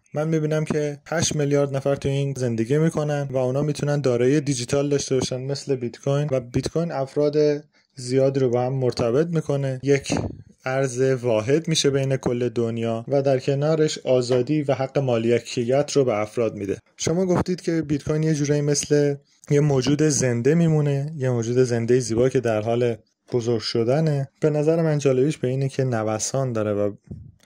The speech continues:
می‌خوام بدونم نظر شما چیه راجبش. من فکر می‌کنم که کریپتو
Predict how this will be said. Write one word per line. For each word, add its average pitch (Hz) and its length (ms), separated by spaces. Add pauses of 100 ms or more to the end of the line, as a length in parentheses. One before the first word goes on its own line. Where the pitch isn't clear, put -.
(320)
می‌خوام 151 220
بدونم 156 320
نظر 127 300
شما 117 300
چیه 107 240
راجبش. - 460 (180)
من 165 120
فکر 160 280
می‌کنم 143 420
که 139 480
کریپتو 143 760